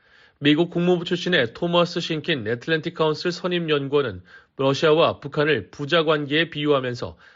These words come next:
자식이 떼를 쓴다고 해서 아버지가 모든 선물을 다 사주지 않듯 러시아는 북한의 핵과 미사일 핵심 기술을 전수할 의향이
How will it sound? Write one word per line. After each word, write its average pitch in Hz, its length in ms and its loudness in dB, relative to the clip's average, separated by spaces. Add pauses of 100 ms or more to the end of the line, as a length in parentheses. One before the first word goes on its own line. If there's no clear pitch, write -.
(160)
자식이 143 520 -2
떼를 160 300 2
쓴다고 147 480 0
해서 117 300 -6 (260)
아버지가 131 560 2
모든 143 460 -2
선물을 156 500 -2
다 139 220 -4
사주지 156 520 -4
않듯 120 380 -2 (240)
러시아는 127 640 0
북한의 143 600 0
핵과 165 520 2
미사일 151 420 2
핵심 147 300 -4
기술을 139 340 -2
전수할 139 460 0
의향이 131 440 -4